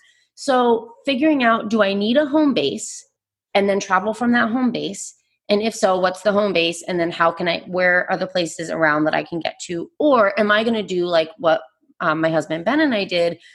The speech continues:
which is just move around for eight months? We loved what we did.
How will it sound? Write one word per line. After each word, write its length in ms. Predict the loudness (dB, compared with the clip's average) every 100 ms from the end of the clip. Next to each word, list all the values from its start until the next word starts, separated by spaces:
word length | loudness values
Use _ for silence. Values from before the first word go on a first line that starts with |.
| _
which 200 | -2 2
is 200 | 2 0 -4 -20 _ _ -2
just 440 | 0 0 -2 -8
move 400 | -2 2 2 2
around 480 | 0 2 4 2 -2
for 180 | -8 -8
eight 240 | -8 -6
months? 480 | -6 -6 -8 -18 -20 _ _ _ _ _
We 320 | -8 -2 0
loved 640 | 2 2 2 2 2 -2 -8 -4
what 200 | -2 -2
we 140 | -4 -4
did. 360 | 0 0 -2